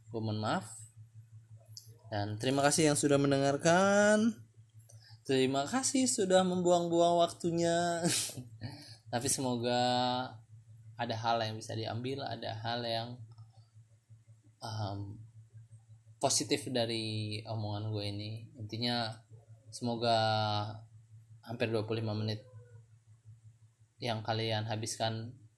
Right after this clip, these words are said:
tidak terbuang sia-sia. Karena tujuan gue juga nggak mau membuang-buang waktu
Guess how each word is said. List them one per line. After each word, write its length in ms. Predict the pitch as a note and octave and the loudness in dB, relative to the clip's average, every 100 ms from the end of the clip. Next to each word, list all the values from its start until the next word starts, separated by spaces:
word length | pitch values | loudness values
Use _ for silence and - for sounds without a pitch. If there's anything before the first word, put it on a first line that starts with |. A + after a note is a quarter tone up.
| - | -4
tidak 240 | A#2+ - | -2 -2
terbuang 400 | A#2+ A#2 G2+ G#2+ | -6 -6 -8 -8
sia-sia. 680 | - G2 - G2+ G2 - - - _ _ _ | -8 -8 -8 -10 -10 -12 -20 -20 _ _ _
Karena 240 | - G#2 G#2+ | -10 -8 -8
tujuan 400 | A2+ A2+ G#2+ A2 | -8 -6 -4 -4
gue 160 | A2+ | -6
juga 160 | A#2 A2+ A2+ | -6 -6 -6
nggak 120 | G#2 | -6
mau 80 | G#2+ | -6
membuang-buang 680 | G#2 G#2+ G#2+ G#2 G#2+ G#2 G#2+ | -6 -4 -4 -6 -6 -6 -6
waktu 260 | G#2 G#2+ | -8 -8